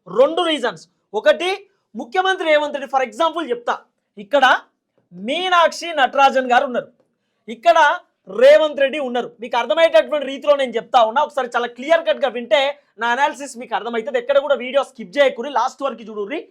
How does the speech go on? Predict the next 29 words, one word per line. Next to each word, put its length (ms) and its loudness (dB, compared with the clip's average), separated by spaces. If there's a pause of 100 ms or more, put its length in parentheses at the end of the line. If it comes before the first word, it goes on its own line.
(320)
ఇప్పుడు 160 -6
మీనాక్షి 460 0
నటరాజన్, 480 0
రేవంత్ 320 6
రెడ్డి, 200 -8
ఇప్పుడు 440 0 (160)
కాంగ్రెస్ 500 2
పార్టీకి 300 0
సంబంధించినటువంటి 840 -2
ఎమ్మెల్యే 580 0 (280)
వాళ్ళ 200 4
నియోజకవర్గానికి 1300 2 (240)
ఓ 80 6
యాభై 520 6
కోట్లు 420 0
కావాలి, 380 2 (320)
మా 100 -6
నియోజకవర్గానికి 720 0
యాభై 260 2
కోట్లు 300 -2
అయితే 240 2 (400)
మేము 220 -2
గవర్నమెంట్ 460 2
స్కూళ్ళు 300 -10
కట్టిస్తాం, 560 -2 (300)
కాలేజీలు 420 2
కట్టించుకుంటాం, 640 -4 (280)
రోడ్లు 400 6
వేయించుకుంటాం, 600 0